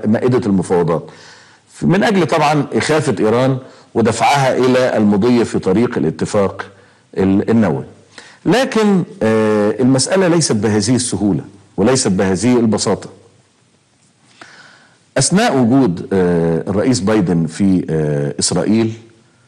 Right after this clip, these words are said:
آه، خرج السيد حسن نصر الله، وهو، آه، زعيم حزب الله في لبنان، بخطاب متلفز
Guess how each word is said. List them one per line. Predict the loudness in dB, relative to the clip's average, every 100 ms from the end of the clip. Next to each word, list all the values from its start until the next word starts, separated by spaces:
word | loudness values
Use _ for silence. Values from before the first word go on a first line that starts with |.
| _ _ -8
آه، | -2 -2 -2
خرج | -2 0 0 -2 -4
السيد | -4 0 0
حسن | -2 -4 -2
نصر | -2 -2 -2
الله، | 0 0 -2 -2
وهو، | -2 0 0 0 -2 -2
آه، | -2 -2 -2 -2 -4 -4 -6 -10 -14 -18 -20 -20 -20 -16
زعيم | -6 -2 0 0 0
حزب | -2 0
الله | 0 0 -2
في | 0 0
لبنان، | 2 0 0 -2 -6 -14 _ _ _ _ _ _ _ -4
بخطاب | 0 2 2 2 0 0 0 -2 -4 -2 0 2
متلفز | 0 0 -2 -2 -4 -6